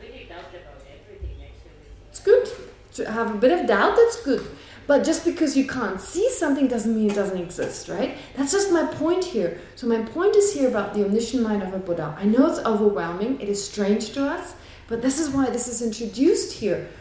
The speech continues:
Speaker 2: Not because we should admire the Buddha. Who cares? Why, why are we talking about this here?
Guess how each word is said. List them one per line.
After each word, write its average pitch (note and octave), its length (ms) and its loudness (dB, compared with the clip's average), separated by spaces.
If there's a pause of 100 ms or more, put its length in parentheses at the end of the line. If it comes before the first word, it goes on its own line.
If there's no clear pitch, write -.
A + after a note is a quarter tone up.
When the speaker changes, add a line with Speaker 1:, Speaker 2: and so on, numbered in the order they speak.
(200)
Speaker 2:
Not C4 460 6
because C4 320 2
we B3 160 -2
should B3 240 2
admire F#3+ 420 0
the E3+ 80 -2
Buddha. - 400 -6
Who E4+ 80 -6
cares? - 640 0 (800)
Why, B3 460 4
why C4+ 200 6
are E4+ 60 4
we E4 100 2
talking C#4+ 260 -2
about G3+ 200 -2
this E3+ 180 -8
here? - 160 -14